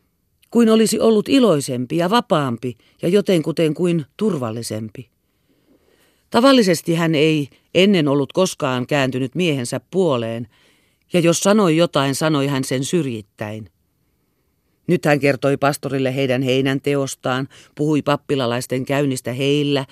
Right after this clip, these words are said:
ja heidän käynnistään pappilassa, josta pastori taas sai aihetta puhua Liinasta ja ehdotella häntä Olaville. Ellikin otti siihen leikkiin osaa. Se oli Olavin mielestä kaikista selvin todistus,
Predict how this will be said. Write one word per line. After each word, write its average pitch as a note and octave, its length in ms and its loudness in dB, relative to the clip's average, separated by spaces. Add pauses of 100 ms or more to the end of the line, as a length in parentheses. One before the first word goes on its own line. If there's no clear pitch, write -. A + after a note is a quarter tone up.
(200)
ja C3 60 -2
heidän C#3 320 2
käynnistään B2 560 -4
pappilassa, C3 720 -6 (400)
josta C#3 240 -2
pastori C3+ 420 -4
taas A#2+ 300 -2
sai A#2+ 200 -2
aihetta C3 460 -4
puhua B2 360 -4
Liinasta C#3 600 -2 (240)
ja - 80 -6
ehdotella B2+ 560 -2
häntä A#2+ 280 -6
Olaville. G#2+ 580 -6 (1080)
Ellikin F#3+ 540 4
otti D3 300 -4
siihen C3+ 420 -4
leikkiin C3+ 480 -4
osaa. A2 500 -8 (1600)
Se B3+ 200 0
oli D#3+ 180 2
Olavin D#3+ 340 4
mielestä C#3+ 400 -2
kaikista F#3 560 -2
selvin B2+ 400 -2
todistus, B2 600 -6